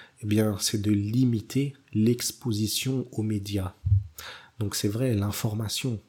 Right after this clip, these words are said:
elle est importante, mais... Et ça, ça vaut même pour les adultes en fait. Une exposition excessive aux images traumatisantes, bah, ça augmente l'anxiété. Donc si en plus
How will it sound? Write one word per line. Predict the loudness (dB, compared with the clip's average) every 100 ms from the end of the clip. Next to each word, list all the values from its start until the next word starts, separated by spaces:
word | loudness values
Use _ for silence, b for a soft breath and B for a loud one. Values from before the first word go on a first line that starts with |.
| _ -6
elle | 0 2
est | 2
importante, | -2 -4 -4 -2 -2 -2 -6 -12 B B B B
mais... | 0 4 4 4 0 -4 -14 _ _ _ -14 -2
Et | 2
ça, | 4 4
ça | 2
vaut | 4 4
même | 6 4 4
pour | 4
les | 4 4
adultes | 2 0 0
en | -2
fait. | -6 -8 -10 B B B B
Une | 0 2 2
exposition | -2 -4 -2 0 2 0 -2 -6 _
excessive | -2 0 0 2 2 0 2 2
aux | 2
images | 2 0 0 0 -4 -6
traumatisantes, | -6 0 0 0 -2 0 2 0 -2 -6 -14 _ b b b -8
bah, | -4
ça | -2 0
augmente | 0 0 0 0 0
l'anxiété. | 2 2 0 0 0 0 -4 -6 -12 _ _ _ B B B B
Donc | -2 -2
si | -2 -2
en | -4 -4
plus | 0 2